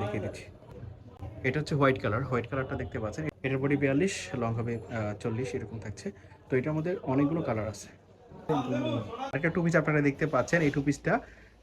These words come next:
কালারটা গর্জিয়াস। প্রত্যেকটা টু পিসের নিচে পাশে হাতায় লেস ওয়ার্ক করা থাকবে খুব স্মুথলি, যেটার জন্য কিন্তু এটার লুকটাই অন্যরকম লাগতেছে। আর প্রত্যেকটাই হচ্ছে অরিজিনাল চায়না লিনেন ফেব্রিক্সের মধ্যে। এটা দেখতে পাচ্ছেন হোয়াইটের মধ্যে, হোয়াইটের মধ্যে আমরা দুইটা দেখাচ্ছি,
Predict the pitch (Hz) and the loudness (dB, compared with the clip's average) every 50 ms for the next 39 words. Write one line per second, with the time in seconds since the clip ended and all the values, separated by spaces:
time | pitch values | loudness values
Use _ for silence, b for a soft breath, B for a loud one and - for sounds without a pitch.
0 | B B - 135 131 143 147 - 156 135 131 123 110 101 104 95 95 - - - | B B 4 4 4 4 4 4 2 2 2 2 2 2 -2 -2 -2 -4 -8 -12
1 | B B B B B - - - 156 156 156 - - 185 165 196 185 - 175 160 | B B B B B -8 0 4 4 4 4 2 0 0 2 2 0 2 2 2
2 | 151 175 156 156 170 156 143 135 135 131 - 147 143 139 - 143 135 - - - | 2 2 2 2 4 4 6 4 4 4 4 4 4 4 4 2 0 0 2 0
3 | 135 120 127 127 123 - 135 131 131 123 131 123 - 139 127 123 120 131 123 123 | 2 2 2 2 2 2 2 2 2 2 0 0 2 2 0 0 0 0 -2 0
4 | - 123 123 131 135 135 - 131 123 120 113 - - 131 123 - 139 143 220 285 | 0 -2 -2 -2 -4 -2 -2 -2 -2 -2 -2 -4 -2 -4 -2 2 6 6 6 6
5 | - B B B B B B - 123 120 131 131 139 143 135 143 147 147 143 151 | 4 B B B B B B -6 -2 0 2 2 2 2 2 2 2 2 2 0
6 | 147 147 143 139 127 123 131 131 131 - 143 135 127 123 120 120 113 - 120 113 | 0 0 0 -2 -2 -2 -4 -4 -2 0 0 2 2 2 -2 -2 -4 -4 -4 -4
7 | 110 92 - 98 - - - 165 220 - B B B B B B B - _ - | -4 -4 -6 -10 -10 -4 0 0 0 0 B B B B B B B -16 _ -6
8 | 120 110 - - 147 139 - - 160 151 - 165 156 151 - 143 120 120 127 135 | -4 -4 -2 0 0 0 0 0 -2 0 0 0 0 2 2 2 2 2 2 2
9 | 135 131 - 127 120 123 123 127 131 131 143 135 - 135 123 127 117 - 113 107 | 0 0 2 0 0 0 0 0 0 0 0 0 0 -2 -2 -2 -4 -4 -4 -4
10 | 101 98 104 117 110 139 131 127 - - 151 135 131 - 151 139 131 143 151 156 | -4 -4 -6 -6 -4 -2 -4 -4 -4 -4 -4 -4 -2 0 0 2 4 6 6 6
11 | 156 156 139 117 101 98 95 95 104 107 135 135 147 156 151 147 151 147 143 139 | 6 6 2 0 0 -2 -4 -2 2 4 4 4 4 4 2 2 2 2 2 2
12 | 135 135 135 135 143 131 120 110 117 107 - - 165 | 4 2 2 2 2 2 2 0 -2 -4 -2 0 -2